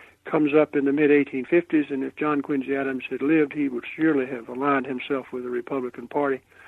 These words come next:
Uh, but he did make that change from being a great nationalist, the nation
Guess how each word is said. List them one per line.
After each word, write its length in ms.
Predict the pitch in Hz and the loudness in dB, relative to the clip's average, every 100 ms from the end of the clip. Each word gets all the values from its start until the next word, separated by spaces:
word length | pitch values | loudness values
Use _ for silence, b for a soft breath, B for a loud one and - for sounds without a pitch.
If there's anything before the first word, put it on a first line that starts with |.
| b b b b b b b | b b b b b b b
Uh, 120 | - - _ _ _ _ _ _ _ | -12 -12 _ _ _ _ _ _ _
but 160 | 156 139 | -2 -2
he 140 | - 170 | -4 -4
did 260 | 139 190 | 6 6
make 260 | 185 185 - | 8 4 4
that 220 | 170 - | 2 2
change 520 | - 208 185 117 - - | 0 0 2 -2 -8 -12
from 240 | 131 120 - _ _ _ _ _ _ _ _ _ _ - | -10 -12 -16 _ _ _ _ _ _ _ _ _ _ 0
being 180 | 156 139 | 2 2
a 80 | |
great 400 | 123 127 175 180 | -2 4 4 6
nationalist, 600 | 151 175 185 - 170 165 - _ _ _ _ _ _ _ _ _ _ _ _ _ _ _ | 4 6 6 2 -4 -6 -14 _ _ _ _ _ _ _ _ _ _ _ _ _ _ _
the 80 | 127 | -2
nation 420 | 135 160 - 170 | 4 4 4 -2